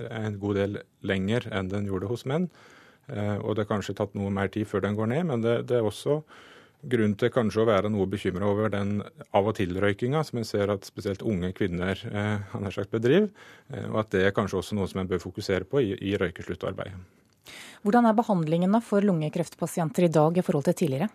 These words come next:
Speaker 1: Eh, vi har for eksempel fått en høyere andel pasienter som blir operert, og det er jo den viktigste behandlingen når det gjelder å bli helbredet for lungekreft, det er å, er å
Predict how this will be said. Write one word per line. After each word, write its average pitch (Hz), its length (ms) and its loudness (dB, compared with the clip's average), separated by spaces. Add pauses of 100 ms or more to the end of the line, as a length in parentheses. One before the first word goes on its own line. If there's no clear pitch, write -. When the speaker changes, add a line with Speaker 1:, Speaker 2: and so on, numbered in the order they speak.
(840)
Speaker 1:
Eh, - 320 -4
vi 123 240 0
har 113 260 6
for 147 120 2
eksempel 120 500 0
fått 127 320 0
en 127 220 2
høyere 104 420 4
andel 101 520 2
pasienter 98 380 -2
som 110 180 -4
blir 98 220 0
operert, 113 460 2
og 101 80 0
det 104 80 2
er 98 80 2
jo 95 60 0
den 98 100 0
viktigste - 520 -4
behandlingen 90 360 -2
når 98 80 -2
det 95 80 -2
gjelder 90 280 -4
å 90 80 -8
bli 87 220 -2
helbredet 90 460 -2
for 104 120 -4
lungekreft, 110 360 -4
det 95 80 -2
er 92 80 -2
å, 92 60 -8 (180)
er 92 140 -6
å 95 80 -6